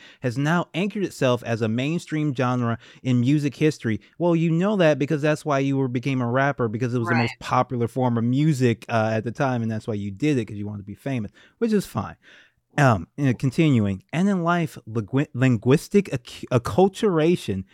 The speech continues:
Speaker 1: immigrant acculturation, and the inevitable passage of globalized internet slang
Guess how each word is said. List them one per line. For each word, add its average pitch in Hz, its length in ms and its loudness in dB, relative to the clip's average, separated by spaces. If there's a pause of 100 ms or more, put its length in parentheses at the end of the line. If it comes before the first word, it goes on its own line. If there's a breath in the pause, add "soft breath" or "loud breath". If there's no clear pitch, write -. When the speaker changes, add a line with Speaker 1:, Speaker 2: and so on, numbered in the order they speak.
(240 soft breath)
Speaker 1:
immigrant 196 500 4
acculturation, 101 920 -4 (260 loud breath)
and 135 180 0
the 127 120 4
inevitable 196 600 0
passage 175 580 -2
of 101 180 -4
globalized 160 800 2
internet 143 340 -2
slang 110 380 -4